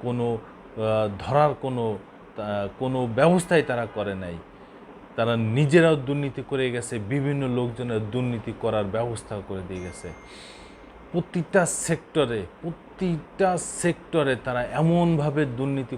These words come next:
করে গেছে, সেই মাসুল এখন এই দেশের আঠারো কোটি জনগণ দিতে হবে। প্রতিটা ক্ষেত্রেই তাদের দুর্নীতি। সবচেয়ে বড় ব্যাপার যে একটা খুনের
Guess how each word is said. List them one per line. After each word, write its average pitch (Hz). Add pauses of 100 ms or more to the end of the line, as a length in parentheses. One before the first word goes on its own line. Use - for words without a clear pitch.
(120)
করে 127
গেছে, 110 (1500)
সেই 147
মাসুল 135 (200)
এখন 151
এই 135
দেশের 120 (360)
আঠারো 127
কোটি 120 (140)
জনগণ 123
দিতে 101
হবে। 90 (800)
প্রতিটা 147 (160)
ক্ষেত্রেই 139
তাদের 110 (160)
দুর্নীতি। 101 (200)
সবচেয়ে - (1800)
বড় 175
ব্যাপার 147 (720)
যে 120
একটা 143 (100)
খুনের 151